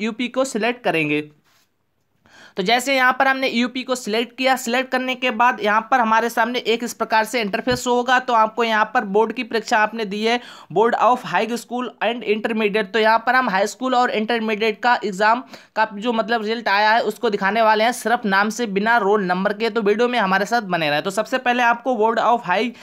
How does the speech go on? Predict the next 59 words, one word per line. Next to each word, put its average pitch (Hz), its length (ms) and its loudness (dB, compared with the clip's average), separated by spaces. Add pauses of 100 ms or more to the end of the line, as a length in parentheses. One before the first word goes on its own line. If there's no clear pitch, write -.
(300)
High 220 280 0
School 254 360 -8
and 226 260 -4
Intermediate 240 680 -2
के 254 200 -2
ऑप्शन 196 340 -2
पर 233 140 -2
ही 226 180 0
आपको 208 280 0
करना 196 260 -2
है 208 120 0
क्लिक। 160 380 -4
तो 208 80 0
जैसे 214 300 0
ही 262 60 0
आप 262 240 0
इस - 120 -8
पे 262 160 -4
क्लिक 262 300 -8
करेंगे, 233 300 -2
क्लिक 262 260 -8
करने 247 220 -2
के 240 140 -4
बाद 247 300 0 (360)
आपके 233 260 -2
सामने 240 380 -2
एक 233 220 -4
इस 226 120 -14
प्रकार 208 300 -2
से 202 200 -4
इंटरफेस 214 480 -2
शो 196 140 0
होगा। 147 300 2
तो 147 120 -6
यहाँ 180 380 0
पर 269 100 2
आपको 240 300 2
हाई 196 200 2
स्कूल 247 260 -6
का 262 180 0 (280)
देखना 220 320 0
है, 240 60 4
तो 233 180 0
ऊपर 247 280 0
हाई 220 280 2
स्कूल 254 320 -4
लिखा 240 200 2
हुआ 247 280 4
है, 240 160 2
एग्जामिनेशन 226 640 -2
रिजल्ट 214 300 0
दो 208 200 2
हज़ार 226 220 2
बीस, 247 240 -6
नीचे 208 260 -2
आपको 233 260 0
लिखा 240 200 2
हुआ 233 240 4
है 247 100 2